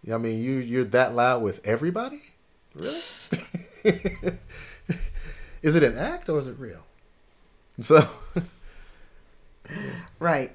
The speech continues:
Speaker 2: Yeah. I, I, uh, I, I mean, but it,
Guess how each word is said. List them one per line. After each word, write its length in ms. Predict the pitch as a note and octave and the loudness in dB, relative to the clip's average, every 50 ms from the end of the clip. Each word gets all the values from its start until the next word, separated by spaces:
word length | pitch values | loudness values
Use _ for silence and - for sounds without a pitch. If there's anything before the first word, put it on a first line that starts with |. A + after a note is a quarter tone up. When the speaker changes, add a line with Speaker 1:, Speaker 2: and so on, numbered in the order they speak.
| - | -10
Speaker 2:
Yeah. 180 | - D3 C3+ B2+ | -8 -6 -4 -2
I, 200 | B2+ C#3 D3 - - - _ | -2 -2 -4 -4 -8 -8 _
I, 340 | C3+ C#3+ D3+ D3+ D#3 D#3 D#3 | -2 -2 0 0 -2 -2 -2
uh, 400 | C#3+ C3+ B2+ A#2+ A#2 A#2 A2+ - - - - - _ _ | -2 -2 -2 -4 -6 -8 -10 -12 -16 -20 -20 -20 _ _
I, 260 | - - D3 D#3 - - D3+ - - - - - - | -4 0 0 0 -2 -4 -10 -16 -16 -18 -20 -12 -4
I 60 | - G3 | 0 4
mean, 200 | G#3+ A3 G#3+ G3 | 4 4 4 6
but 140 | G3 G#3+ | 4 4
it, 200 | G#3 G3 - - | 4 4 0 -4